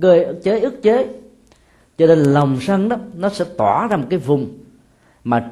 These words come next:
trường sinh học của nó đó không thể nào có được năng lực và đủ sức có thể khắc phục, và do đó nó sẽ bị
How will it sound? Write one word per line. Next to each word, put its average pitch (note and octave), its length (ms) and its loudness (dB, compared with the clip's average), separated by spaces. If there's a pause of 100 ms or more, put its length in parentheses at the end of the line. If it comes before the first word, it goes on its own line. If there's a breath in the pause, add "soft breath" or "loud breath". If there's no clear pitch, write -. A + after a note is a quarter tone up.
(100)
trường D#3 460 4
sinh G#3+ 320 0
học A#2 240 -4
của C#3 120 -2
nó F#3 280 -2
đó C4+ 180 -4
không A3+ 460 -4
thể C3+ 260 0
nào A2+ 340 -4
có B3 200 -2
được D#3+ 220 -8
năng G#3 320 -2
lực C3+ 300 -2
và A2+ 180 -8
đủ B2+ 280 0
sức C#4+ 100 -6 (1040 soft breath)
có F3 100 2
thể F#3 440 0
khắc - 220 -6
phục, - 400 -6 (1600 soft breath)
và G3 100 -2
do A3 100 0
đó D#3+ 220 0 (280 loud breath)
nó F#3+ 480 0
sẽ C#3 200 -4
bị A#2+ 260 0